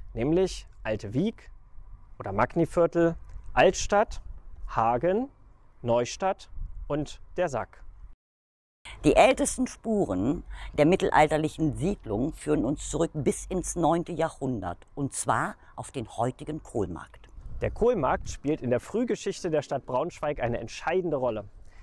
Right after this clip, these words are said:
Speaker 1: Denn genau hier, wo wir heute stehen, kreuzen sich wichtige Fernhandelswege im Mittelalter.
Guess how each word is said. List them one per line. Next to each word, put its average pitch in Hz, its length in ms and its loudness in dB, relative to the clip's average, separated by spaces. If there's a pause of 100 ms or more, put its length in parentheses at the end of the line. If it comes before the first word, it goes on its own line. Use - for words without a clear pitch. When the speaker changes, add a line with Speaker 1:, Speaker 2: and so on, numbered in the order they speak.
(140)
Speaker 1:
Denn 110 120 -4
genau 170 300 2
hier, 202 280 0
wo 180 120 0
wir 175 140 2
heute 170 220 -2
stehen, 160 340 0
kreuzen 151 420 -2
sich 135 260 -4
wichtige 175 360 -4
Fernhandelswege 131 840 -2
im 117 120 -4
Mittelalter. 104 640 -6